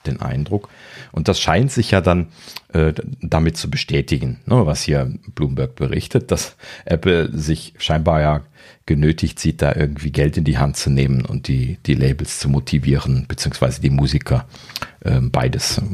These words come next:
wurde hier gesagt, ähm, die, ja, ne, Geld in die Hand nimmt, um die zu motivieren,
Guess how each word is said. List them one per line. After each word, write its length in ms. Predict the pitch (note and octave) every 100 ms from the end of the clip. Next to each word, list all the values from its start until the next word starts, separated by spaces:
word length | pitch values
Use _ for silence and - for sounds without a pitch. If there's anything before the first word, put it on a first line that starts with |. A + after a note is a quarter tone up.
| -
wurde 180 | - C#2
hier 120 | C#2+
gesagt, 400 | - - C2+ - - - -
ähm, 420 | - C2 B1 B1 - - _ - _ -
die, 120 | - - - -
ja, 160 | - - -
ne, 120 | G2+ -
Geld 180 | D#2+ D#2
in 100 | D2
die 100 | C#2+
Hand 240 | D2 C#2+
nimmt, 240 | C#2+ B1+ - - - -
um 160 | - G#2+
die 120 | G2
zu 140 | -
motivieren, 720 | G2 G2 - D#2 E2+ F2+ D#2+